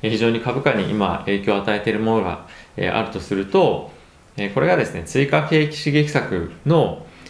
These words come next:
えー、合意がなかなか難しいという状況に、えー、あると思います。これはですね、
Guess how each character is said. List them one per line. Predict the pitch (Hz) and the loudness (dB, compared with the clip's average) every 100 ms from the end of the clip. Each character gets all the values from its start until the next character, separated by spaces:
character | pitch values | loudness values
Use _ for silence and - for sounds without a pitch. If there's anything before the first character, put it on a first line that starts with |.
| - | -6
え | 92 90 | -2 -2
ー、 | 87 | 2
合 | 104 104 | 2 4
意 | 98 | 2
が | 120 101 82 | 0 0 -4
な | 92 | -6
か | 123 | -4
な | 117 | -2
か | 120 | -2
難 | 110 104 147 | -2 0 0
し | 143 147 | 2 0
い | |
と | 151 - - - - | 0 -8 -12 -16 -2
い | 131 | 0
う | |
状 | 131 131 | 2 0
況 | - 131 | 2 2
に、 | 156 135 85 - - - 95 | 4 2 0 -6 -16 -8 -2
え | 90 | 0
ー、 | - | 2
あ | |
る | 107 - | 0 0
と | 82 | -2
思 | 82 87 85 | -2 -2 -2
い | |
ま | 85 87 | -2 -4
す。 | - 90 - - - - - | -4 -8 -10 -20 -20 -18 -2
こ | 160 | 2
れ | 190 | 4
は | |
で | 143 | 2
す | - 95 | -2 -2
ね、 | 87 80 | -2 -4